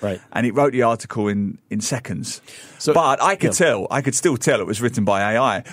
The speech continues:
Speaker 2: Whether that becomes relevant down the track is another issue. But the, the point about social selling that
Speaker 1: Mm.
Speaker 2: I'm genuinely fascinated by is since doing this show, uh, I've become more involved with LinkedIn. Reluctantly. Uh, I'll be very, very honest because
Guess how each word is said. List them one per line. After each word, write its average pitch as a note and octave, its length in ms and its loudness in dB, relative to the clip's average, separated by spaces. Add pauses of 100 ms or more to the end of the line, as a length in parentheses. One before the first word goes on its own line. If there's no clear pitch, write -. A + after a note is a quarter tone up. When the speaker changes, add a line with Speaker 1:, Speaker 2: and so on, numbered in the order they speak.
Speaker 2:
Whether E3 300 2
that D#3 160 2
becomes C3 420 -2
relevant A#2 400 0
down G#2+ 200 0
the G#2 60 -8
track A2 420 -2
is A2+ 140 -8
another A2 320 0
issue. A#2 280 -2 (400)
But D#3+ 120 2
the, F3+ 240 2
the D#3 140 -8
point A#3 260 0
about D#3+ 280 2
social D3+ 340 0
selling C3 360 2
that A2 100 4
Speaker 1:
Mm. A2 100 2
Speaker 2:
I'm B2 140 -4
genuinely B2+ 420 2
fascinated A2 800 -2
by B2 320 0 (460)
is B2+ 160 2
since F#3+ 300 0
doing D3 280 2
this B2 120 0
show, - 480 -2 (260)
uh, G#2 280 2
I've A2+ 200 -4
become A2+ 300 -4
more C3 520 2
involved A2+ 540 2
with G#2 160 -2
LinkedIn. G#2+ 720 -2 (480)
Reluctantly. D#3+ 760 0 (540)
Uh, B2+ 380 6
I'll C#3 180 4
be C#3+ 120 2
very, D3+ 300 2
very C3+ 240 2
honest B2+ 380 0
because C3+ 340 0